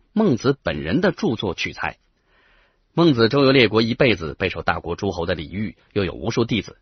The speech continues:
前呼后拥。如果他仅仅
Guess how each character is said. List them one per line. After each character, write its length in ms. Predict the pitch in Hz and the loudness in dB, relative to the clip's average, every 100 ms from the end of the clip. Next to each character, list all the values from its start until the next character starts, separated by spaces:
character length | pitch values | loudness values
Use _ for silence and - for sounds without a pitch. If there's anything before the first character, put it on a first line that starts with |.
| - | -12
前 260 | - 104 | -4 -2
呼 160 | 101 107 | 2 2
后 220 | 98 92 | 2 0
拥。 200 | 98 135 - _ _ _ _ | 0 -2 -4 _ _ _ _
如 260 | - 117 247 | -6 -2 0
果 160 | - 71 | -2 -4
他 180 | 120 | -6
仅 280 | 123 - 135 | -6 -2 0
仅 300 | - 73 60 | 0 -6 -10